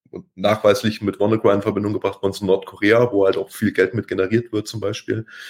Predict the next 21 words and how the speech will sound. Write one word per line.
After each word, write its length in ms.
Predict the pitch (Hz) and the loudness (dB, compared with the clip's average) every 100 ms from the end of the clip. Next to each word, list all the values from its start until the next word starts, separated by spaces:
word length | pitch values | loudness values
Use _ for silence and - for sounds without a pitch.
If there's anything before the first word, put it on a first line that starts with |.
| - - - - - | -18 -18 -20 -12 -8
Ähm, 160 | 95 | -2
und 160 | 101 95 | -2 0
grad 240 | 101 101 | 0 2
wenn 100 | 110 | 0
staatliche 500 | 107 98 101 113 110 | 2 2 2 0 0
Hackergruppen 480 | 101 117 - 110 107 | 2 0 -2 -2 0
sind, 300 | 110 110 110 _ - | 2 0 -2 _ -12
sind 220 | - 123 | 0 4
das 200 | 120 - | 4 4
nach 160 | 104 | 0
außen, 320 | - 101 107 98 | 2 0 0 0
sind, 220 | 131 123 | 2 2
es 180 | 110 113 | 2 4
sind 160 | 139 | 6
wirklich 280 | 139 135 113 | 6 2 2
normale 320 | 101 95 95 | 4 4 2
Firmen 280 | 92 98 90 | 2 0 2
dann 140 | 90 | -2
im 100 | 92 | -2
Endeffekt 420 | 90 90 - 78 73 | -6 -8 -12 -12 -10
auch, 220 | 71 | -10